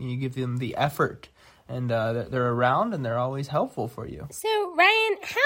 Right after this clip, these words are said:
Speaker 2: would you describe this category topic?
Speaker 1: Well, I think obviously these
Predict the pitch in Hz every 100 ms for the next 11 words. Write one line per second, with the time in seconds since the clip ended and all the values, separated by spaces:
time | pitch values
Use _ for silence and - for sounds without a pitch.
0 | 587 370 254 285 269 - - 240 233 202
1 | 220 220 - 214 208 208 208 - 254 202
2 | - - - - - _ _ _ _ _
3 | _ - 185 190 202 240 202 180 160 160
4 | 165 156 135 131 131 131 123